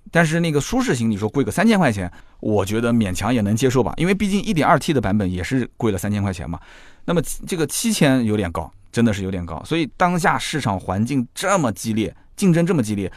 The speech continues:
而且整个汽车市场的销量是往下滑，下滑还挺严重的。老百姓的思考逻辑是什么？老百姓的思考逻辑就是你应该是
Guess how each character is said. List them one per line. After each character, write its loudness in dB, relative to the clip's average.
而 4
且 4
整 0
个 2
汽 -4
车 0
市 -4
场 -2
的 -6
销 0
量 2
是 -4
往 -2
下 2
滑， -2
下 2
滑 0
还 0
挺 -4
严 -2
重 2
的。 -4
老 4
百 4
姓 -4
的 0
思 -6
考 0
逻 0
辑 -4
是 -4
什 -4
么？ -4
老 2
百 2
姓 -2
的 -2
思 -8
考 -6
逻 -4
辑 -10
就 -6
是 -8
你 0
应 0
该 4
是 0